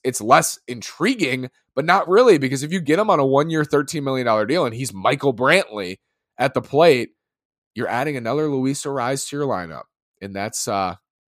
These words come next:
man, fun to think about, isn't it? Thanks so much for making Locked On Twins your first listen today. Let me know what you think in the comments. Brantley, Bellinger. We'll, we'll get to Joey Gallo as well. It's, like,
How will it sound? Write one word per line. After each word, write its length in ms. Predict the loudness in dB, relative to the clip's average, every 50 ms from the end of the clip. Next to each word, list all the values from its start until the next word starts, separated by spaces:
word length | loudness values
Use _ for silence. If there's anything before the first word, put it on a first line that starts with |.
| _ _ -8
man, 320 | -6 -6 -6 -6 -8 -12 _ _ _ _ _
fun 440 | _ 0 2 2 2 2 0 -8 -12
to 120 | -12 -12
think 380 | -10 -6 -4 -4 -4 -4 -10 _ -6
about, 460 | -6 -6 -2 -2 -2 -2 -2 -4 -8 _ _ -12
isn't 260 | -10 -10 -10 -10 -12
it? 140 | -14 -16 -18 _ _ _ _ _ 0
Thanks 220 | 0 0 0 0
so 280 | -4 0 4 6 6 6
much 300 | 6 6 6 6 4 0
for 60 | -4
making 220 | -4 -4 -4 -2 0
Locked 260 | 0 0 0 0 -2
On 120 | -4 -4
Twins 280 | -4 -6 -8 -6 -4 -6
your 100 | -6 -4
first 300 | -2 -2 -2 -2 -2 -4
listen 280 | -4 -4 -4 -10 -12
today. 240 | -10 -4 -2 -2 0
Let 180 | 2 2 0 0
me 80 | 0
know 100 | -2 -4
what 140 | -4 -4 -6
you 60 | -8
think 220 | -6 -6 -6 -6 -6
in 60 | -10
the 80 | -10 -8
comments. 520 | -4 -2 -2 -2 -2 -4 -10 -14 -18 -20 _ _ _ _ _ -6
Brantley, 500 | -4 -4 -4 -4 -4 -6 -6 -6 -6 0
Bellinger. 640 | 2 2 2 2 0 -2 -2 0 2 4 4 2 0 -2 _ _ _ _ _ _ _ _ _ 0
We'll, 180 | 0 0 0 0
we'll 200 | -2 0 0 0
get 220 | 2 0 0 0 0
to 80 | -2
Joey 320 | 0 2 2 2 2 2 0
Gallo 460 | 0 0 2 4 4 6 6 4 4
as 140 | 0 -2 -4
well. 380 | -4 -2 0 0 2 0 0
It's, 100 | -2 -2
like, 140 | -6 -8 -10